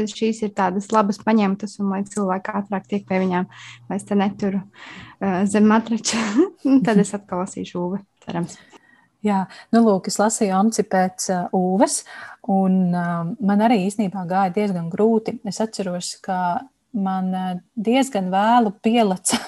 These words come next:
Speaker 2: <laughs> ko tā Omce tur īsti stāsta. Nu, tās, ā, tā-, tās pasakas, ā, kas tur īsti notiek. Un tas, ā, man liekas, ka tas, ka es pat līdz pusē tai grāmatai tiku, un tikai tad es sapratu, kas t-, kas tas īsti ir.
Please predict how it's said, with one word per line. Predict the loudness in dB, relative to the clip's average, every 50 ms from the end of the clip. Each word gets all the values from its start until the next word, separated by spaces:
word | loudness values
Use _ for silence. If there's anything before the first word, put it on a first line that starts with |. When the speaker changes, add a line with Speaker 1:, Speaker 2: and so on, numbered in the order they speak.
| -12 -10 -8 -8
Speaker 2:
<laughs> | -8 -8 _ _ -20 -20 -4 0
ko | 0 0 0
tā | 0 -2 -2 -2 0
Omce | 2 4 4 4 4 2 -2 -6
tur | -4 -2 0
īsti | 0 0 0 -2 -6 -12
stāsta. | -4 0 0 2 2 0 -2 -4 -6 -12 -16 -20 _ -20 -20 -20 -18 -18 -18 -18 -8 -2
Nu, | 0 2
tās, | 4 4 4 4 4 0 -4 -2
ā, | 0 0 2 2 0 -2 -4
tā-, | -6 -6 -4 -4
tās | -4 -6 -4 0
pasakas, | 2 2 2 2 0 -4 -8 -10 -10 -10 -10 -8 -8
ā, | -6 -4 -4 -6 -4
kas | -4 -6 -6 -6
tur | -4 0 2
īsti | 2 2 2 0 -2 0
notiek. | 2 2 0 0 -4 -6 -6 -6 -8 -12 -18 -20 -20 -20 -18 -20 -10 -4
Un | 0 2 2 2 0 -2 -6 _
tas, | _ -12 -10 -10 -8 -6 -4
ā, | -4 -4 -4 -4 -8 -14
man | -18 -12 -6 -2 2 4 6 6
liekas, | 6 4 2 0 -4
ka | -4 -2
tas, | -2 -2 -4 -4 -6 -16
ka | -8 -4 -2 0 0
es | -2 -4
pat | -8 -8 -6 -4
līdz | -4 -6 -8 -6 -2
pusē | 0 0 0 0 -2 -4 -6 -6 -8 -10 _ _ _ -10
tai | -8 -6 -4 -4
grāmatai | -4 -2 -2 0 0 0 0 0 -2 -4 -2
tiku, | -2 -4 -4 -4 -6
un | -6
tikai | -6 -6 -6 -4 -6 -2
tad | 0 2 2 2 0
es | -2 -6
sapratu, | -6 -2 2 2 2 2 0 -4 -8 -8 -10 -12 -16 -18 _
kas | -4 -2 -2 -2 -4 -8 -14
t-, | -12 -12 -2
kas | 0 2 2 2 0 -6
tas | -8 -6 -2 0
īsti | 2 2 2 2 0 0 2 2
ir. | 2 0 -2